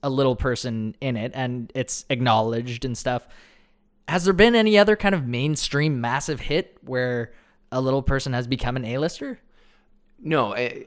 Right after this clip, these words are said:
Speaker 2: and I was gonna say yes until you said A-lister. There have been lots of things, big things, where little people have appeared in them, but
Speaker 1: Right.
Speaker 2: not necessarily where the main character was the little person.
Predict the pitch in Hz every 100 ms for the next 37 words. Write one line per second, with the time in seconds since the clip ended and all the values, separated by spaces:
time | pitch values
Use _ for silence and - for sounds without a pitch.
0 | 135 135 135 131 - 190 175 170 135 120
1 | 120 107 - 104 123 104 95 98 95 101
2 | 82 - 82 101 151 147 135 131 135 135
3 | 117 - - 123 110 92 92 - 120 117
4 | - 110 98 95 98 92 95 92 104 90
5 | 92 82 78 107 98 85 80 78 - -
6 | 95 98 98 147 123 120 123 120 101 92
7 | 90 90 85 - - _ 107 110 117 113
8 | 104 117 117 110 90 87 92 92 87 92
9 | 87 90 85